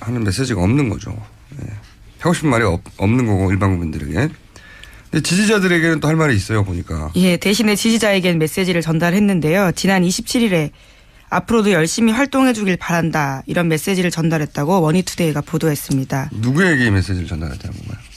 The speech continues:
Speaker 2: 김주복 근해동산 회장한테요. 박근혜 전 대통령 측근이 전화를 걸어서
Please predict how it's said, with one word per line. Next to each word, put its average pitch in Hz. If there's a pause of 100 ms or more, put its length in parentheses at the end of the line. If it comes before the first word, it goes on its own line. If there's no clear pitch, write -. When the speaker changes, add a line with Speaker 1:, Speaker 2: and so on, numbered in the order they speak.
Speaker 2:
김주복 233
근해동산 220
회장한테요. 196
박근혜 208
전 190
대통령 170
측근이 220
전화를 170
걸어서 147